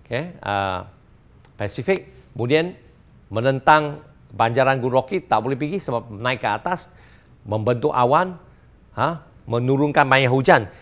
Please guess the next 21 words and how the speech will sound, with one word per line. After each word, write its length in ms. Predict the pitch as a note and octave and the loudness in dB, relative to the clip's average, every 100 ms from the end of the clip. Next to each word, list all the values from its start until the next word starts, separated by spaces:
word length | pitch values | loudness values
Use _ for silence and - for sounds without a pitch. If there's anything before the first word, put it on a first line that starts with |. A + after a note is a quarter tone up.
| - | 2
Yang 140 | D3 C#3+ | 6 6
penting 300 | C#3+ F#3 A#3 | 4 2 0
kita 160 | G#3+ G3 | 0 2
lihat, 320 | F3 F3 D3+ | 2 2 2
ha, 160 | E3 G3+ - - - | 2 0 -10 -20 -8
ah, 400 | A2+ A#2+ A#2+ B2 - - _ - - - | 0 4 4 2 -4 -18 _ -20 -20 -20
suhu 480 | - F#3 F3+ A3+ G#3+ | 0 2 4 4 6
dia 80 | F#3 | 6
macam 320 | D3+ C#3 B2 | 4 0 0
mana. 200 | A2 F#2 - - - - - - | -2 -4 -12 -20 -20 -20 -20 -10
Ha? 160 | C#3+ G3 - - - - _ - _ _ _ _ - _ | -10 -10 -14 -20 -20 -20 _ -20 _ _ _ _ -20 _
Semakin 420 | - C#3 E3 - F#3 | -6 -2 0 0 2
naik, 220 | G3 A3 G3+ | 4 4 0
suhu 320 | - F3 F3 F3 | -4 -2 -2 0
tu 160 | F#3 | -2
sejukkan 640 | - D3 F3 F3+ F#3+ B2+ F#2+ - _ | -2 0 2 2 0 -2 -6 -18 _
sampai 480 | - D3 C#3+ E3 D#3+ | -4 -2 4 4 4
di 160 | B2+ C3 | 0 -2
atas 480 | C3+ - D#3+ - - - - _ - _ - | 0 0 0 -2 -16 -20 -20 _ -20 _ -8
gunung 320 | C3+ C#3+ D#3 | -4 -2 -2
itu 240 | C#3+ F#3 | -2 -2